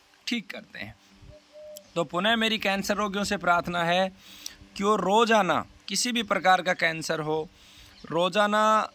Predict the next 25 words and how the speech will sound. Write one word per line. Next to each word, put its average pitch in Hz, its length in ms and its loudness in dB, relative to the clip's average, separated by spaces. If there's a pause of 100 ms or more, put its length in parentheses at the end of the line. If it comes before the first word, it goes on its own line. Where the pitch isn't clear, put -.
राजगीरा, 175 760 0
रामदाना 196 600 0
या 196 180 -2
चौड़ाई 185 380 -2
के 190 160 -6
बीज, 151 400 -8
जो 160 180 -6
लाल 170 440 4
रंग 185 240 -6
की 185 120 -8
चौड़ाई 180 380 -2
होती 180 240 -10
है 175 40 -8
उसके - 220 -14
ऊपर 160 160 -8
ये 160 100 -6
सीड्स 160 420 -8
लगते 160 360 -6
हैं, 202 300 -2 (640)
इन्हें 180 260 -4
बाज़ार 170 340 0
से 180 160 -8
लेके 165 320 -6
प्रयोग 180 440 -6
करें। 208 340 -2